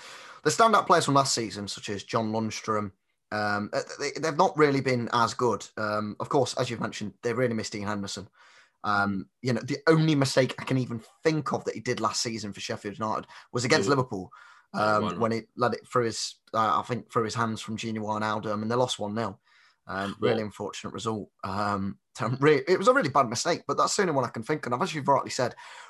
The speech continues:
Speaker 1: Ramsdale has made a lot of mistakes.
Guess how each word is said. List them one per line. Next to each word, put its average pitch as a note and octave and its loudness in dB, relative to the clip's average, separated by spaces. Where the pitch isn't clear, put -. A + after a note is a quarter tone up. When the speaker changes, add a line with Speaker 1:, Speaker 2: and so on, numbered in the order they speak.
Speaker 1:
Ramsdale D3 6
has C#3+ 2
made B2 2
a A2+ -4
lot - -2
of - -6
mistakes. - -8